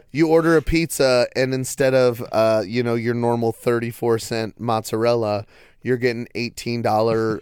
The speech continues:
burrata <laughs> or whatever that you break open over your sun-dried tomato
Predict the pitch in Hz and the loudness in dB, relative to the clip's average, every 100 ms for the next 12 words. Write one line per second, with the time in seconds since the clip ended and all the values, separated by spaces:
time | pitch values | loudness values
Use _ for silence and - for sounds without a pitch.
0 | - 110 113 117 113 113 117 - 113 92 | -8 -10 -4 -2 2 2 2 0 -2 -2
1 | 90 92 - 127 135 139 135 131 117 135 | -2 -2 0 2 4 2 2 0 -2 -2
2 | 139 131 139 120 123 127 123 123 123 123 | -2 0 -2 -2 0 0 0 0 0 0
3 | 117 117 117 113 110 107 104 107 107 - | -2 0 -2 -2 -2 0 0 0 -2 -4
4 | 113 127 123 120 113 110 107 - 107 110 | -4 -2 -2 0 0 0 -2 -6 -4 -2
5 | 104 | -2